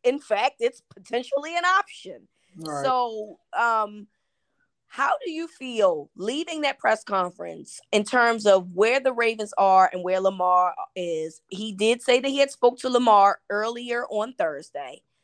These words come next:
Speaker 1: So it does appear that they've at least started having, you know, or they've been talking. I don't know if it's, you know, about business, or I don't know if, what was it about, but at least they're communicating is my point. Do you see them making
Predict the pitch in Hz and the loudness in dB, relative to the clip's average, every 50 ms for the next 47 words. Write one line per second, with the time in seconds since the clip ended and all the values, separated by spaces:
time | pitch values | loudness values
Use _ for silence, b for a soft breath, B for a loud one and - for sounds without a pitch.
0 | _ _ - - - - 185 180 185 180 196 196 214 226 262 262 - 254 262 240 | _ _ -20 -4 2 4 4 4 4 4 2 2 2 0 -4 -12 -14 -12 -8 -6
1 | 226 226 220 - 196 190 _ 190 190 196 190 190 185 170 180 208 226 233 - - | -6 -6 -6 -8 -10 -12 _ -10 -8 -8 -8 -8 -10 -10 -8 -8 -8 -10 -10 -4
2 | - - 196 196 190 180 175 190 202 208 208 190 - - 214 208 208 226 214 196 | 2 4 6 6 6 4 2 0 2 2 2 0 -4 -8 -6 -4 -2 0 2 2
3 | 196 202 202 190 185 202 202 202 208 - 185 175 - - - 247 262 247 233 - | 4 6 4 4 4 2 -6 -6 -6 -8 -12 -12 -8 0 4 6 6 6 6 4
4 | - - 131 139 131 135 165 202 220 220 180 214 208 202 202 196 - 190 190 - | -2 -18 -18 -12 -6 -2 -2 0 0 -2 -4 -4 -4 -4 -4 -6 -8 -10 -12 -12
5 | - - - 208 202 175 170 170 170 170 170 175 165 165 160 165 - 285 285 269 | -14 -20 -16 -12 -6 -2 -2 0 0 0 0 0 0 0 0 -4 -6 -6 -6 -6
6 | - 269 262 254 247 - - - 180 180 180 180 139 175 180 180 180 180 180 _ | -6 -6 -6 -6 -6 -6 -4 -2 0 0 0 -2 -4 -4 -2 -2 -2 -4 -8 _
7 | 143 156 - 214 233 - - 190 190 - _ _ - - 190 180 175 170 165 196 | -10 -2 0 0 0 0 -2 -10 -10 -10 _ _ -12 -10 -8 -6 -6 -4 0 2
8 | 214 190 175 170 - 185 - - 208 220 262 302 294 - 233 220 - - 202 208 | 2 2 2 2 0 -4 -4 -4 -4 -4 -4 -4 -2 -2 -2 -2 -2 -6 -8 -8
9 | 226 220 214 196 180 - 170 170 156 151 143 147 156 - 143 139 - - 170 160 | -10 -12 -10 -12 -10 -8 -8 -8 -8 -8 -8 -8 -6 -4 -4 -4 -2 0 0 0
10 | 151 131 - b b b b b b b b b b b b _ - 220 220 214 | 0 -2 -6 b b b b b b b b b b b b _ -4 -2 -2 0
11 | 208 214 208 202 - - - 320 349 349 370 370 - 349 349 330 330 320 320 311 | 0 -2 -4 -6 -4 0 4 6 6 6 6 4 4 4 4 6 6 4 2 0
12 | 311 302 - - _ _ _ - - 254 262 269 285 302 294 - 285 285 277 277 | -2 -4 -8 -14 _ _ _ -10 -8 -2 0 0 0 0 -2 -6 -6 -6 -6 -6
13 | 262 | -8